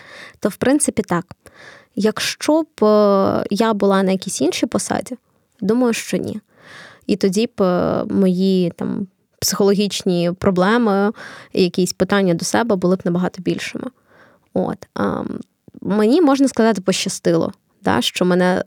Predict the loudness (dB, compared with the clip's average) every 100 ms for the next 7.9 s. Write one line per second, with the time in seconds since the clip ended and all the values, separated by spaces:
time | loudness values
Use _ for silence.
0 | _ -2 0 0 0 -2 -6 -2 0 2
1 | 0 -4 -8 -4 -2 -2 -2 -2 -2 0
2 | 0 -2 -4 -4 -2 -2 -2 -6 -12 -20
3 | _ -4 0 2 2 2 2 0 0 2
4 | 2 0 0 0 0 0 0 0 0 0
5 | 0 0 2 0 0 0 2 2 2 2
6 | 0 -2 0 0 -2 _ -20 -20 _ _
7 | 2 2 2 -2 -4 -2 0 -2